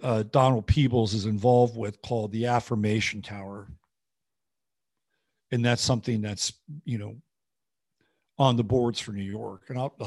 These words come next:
I'll get into that in a second. So Bill de Blasio is there to destroy New York. Eric Adams is there to rebuild New York,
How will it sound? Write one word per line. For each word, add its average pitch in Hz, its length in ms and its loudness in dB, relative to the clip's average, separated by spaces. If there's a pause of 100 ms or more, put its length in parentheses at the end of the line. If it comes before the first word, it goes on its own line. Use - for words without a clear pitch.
(120)
I'll 151 100 4
get 147 140 6
into 127 140 2
that 113 120 -4
in 110 80 -12
a - 20 -10
second. - 420 -10 (1160)
So 151 400 6 (840)
Bill 208 160 12
de 240 80 2
Blasio 175 440 10
is 123 120 4
there 143 100 6
to 120 80 -2
destroy 131 480 2
New 120 100 2
York. 110 380 -6 (1040)
Eric 180 320 6
Adams 170 340 8
is 113 100 -4
there 135 140 2
to 117 120 2
rebuild 123 500 4
New 110 80 -4
York, 104 380 -6